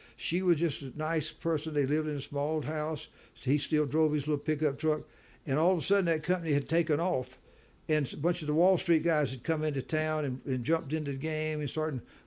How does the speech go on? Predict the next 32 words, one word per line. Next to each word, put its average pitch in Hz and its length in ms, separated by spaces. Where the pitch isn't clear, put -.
gonna 135 140
try 156 180
to 135 60
take 160 240
it - 140
public. 151 400
And, 143 140
and 185 160
so 185 160
the 202 180
next 196 240
thing 208 160
you 175 60
know, 208 280
s-, - 160
Walmart, 180 680
this 147 180
little 185 160
Sam 180 320
Walton, 170 460
is 156 180
up 196 140
in 170 80
Wall 202 240
Street 151 360
talking 185 320
to 139 60
people 165 320
up 147 140
there 156 140
and 151 80
all 151 260